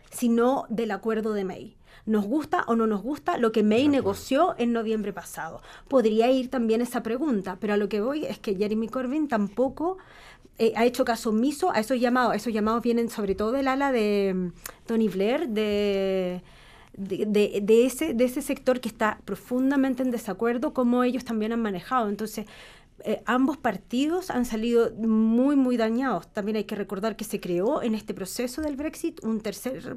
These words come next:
Speaker 1: eh, no se le puede llamar partido, pero hubo unos parlamentarios, tanto del ala conservadora como británicas, que se fueron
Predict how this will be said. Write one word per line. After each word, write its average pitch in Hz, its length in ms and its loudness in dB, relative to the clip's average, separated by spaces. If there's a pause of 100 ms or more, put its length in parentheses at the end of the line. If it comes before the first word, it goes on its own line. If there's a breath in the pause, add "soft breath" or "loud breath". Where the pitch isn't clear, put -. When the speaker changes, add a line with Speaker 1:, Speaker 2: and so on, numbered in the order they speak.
Speaker 1:
eh, 196 320 -2 (640 loud breath)
no 226 100 -2
se 226 120 -2
le 269 40 4
puede 277 160 0
llamar 262 220 0
partido, 208 480 0
pero 208 180 0
hubo 220 280 0
unos 226 200 0
parlamentarios, 208 720 0
tanto 240 260 -2
del 277 140 0
ala 262 180 0
conservadora 247 720 -4
como 247 180 -4
británicas, 240 460 -4
que 226 100 -10
se - 120 -12
fueron 170 360 -6